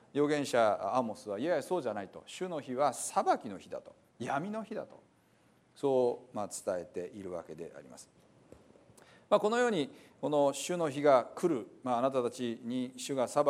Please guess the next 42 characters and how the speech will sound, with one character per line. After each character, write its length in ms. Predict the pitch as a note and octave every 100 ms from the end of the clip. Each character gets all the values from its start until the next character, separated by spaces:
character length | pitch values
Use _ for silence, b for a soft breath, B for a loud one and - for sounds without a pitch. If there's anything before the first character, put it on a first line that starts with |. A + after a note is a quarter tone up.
| B2
き 100 | A2+
を 80 | G2+
下 260 | - C3
さ 120 | C#3+
れ 80 | D#3+
ま 120 | F3
す 120 | E3 D3
よ 100 | E3
っ 20 |
て 240 | - -
い 80 | B2
う 140 | B2 A#2+
こ 120 | A#2+
と 100 | B2+
を、 180 | E3 B2
預 140 | A#2
言 140 | C3+ C3+
者 120 | A#2
た 120 | G#2
ち 100 | G#2+
は 220 | C#3 B2+ -
し 140 | F#3
ば 140 | F#3
し 100 | C#3+
ば 120 | A2 G2 - _ _ _
語 220 | A#2+ C#3+
っ 120 | C#3
て 100 | -
い 40 | C#3+
る 60 |
わ 100 | D3
け 80 | C3
で 140 | G2+ F#2
す 100 | -
け 80 |
れ 40 | F#2+
ど 80 | A#2
も、 320 | F3 A#2+ - B B B -
ま 60 |
あ、 20 | C#3
な 140 | A3+
ぜ、 300 | A#3+ F#3 -